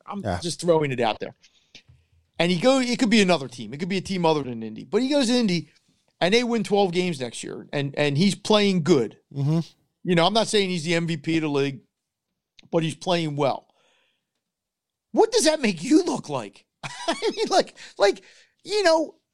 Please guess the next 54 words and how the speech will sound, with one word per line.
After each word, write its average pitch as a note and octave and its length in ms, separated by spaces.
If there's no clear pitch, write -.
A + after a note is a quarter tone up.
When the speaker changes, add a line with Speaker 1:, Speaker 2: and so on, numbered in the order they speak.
Speaker 1:
at, A3 120
at B3+ 160
some F4+ 380
point G#4 380
then, G#3 160
aren't C4 220
people C4+ 240
gonna B3+ 180
look B3+ 120
at A3 100
the F3 80
Eagles B3+ 340
and G#3 80
say, D#3 240
"Huh?" B3 400
Speaker 2:
Well, D2+ 300
I E2+ 120
think, - 200
Speaker 1:
You D3+ 260
know? - 80
Speaker 2:
I D#3 160
think E3 240
people F3 220
are D3 160
at G3 160
that C3 200
point F#2+ 280
right - 160
now. - 260
Speaker 1:
Right, E3+ 500
but F3 120
Speaker 2:
I G#3+ 40
Speaker 1:
if A3 60
Speaker 2:
mean A#3 120
Speaker 1:
Wentz C4 240
goes A3+ 260
somewhere A3 320
else G3 200
and D3 160
doesn't F3+ 340
play E3+ 380
well, B2+ 440
at D#3+ 200
least G#3+ 420
you G#3+ 140
can E3 280
say, D#3+ 380
"Hey, C#3+ 460
it E3 100
wasn't F#3+ 480
all F#3 220
the D#3+ 100
Eagles' D#3 380
fault." - 320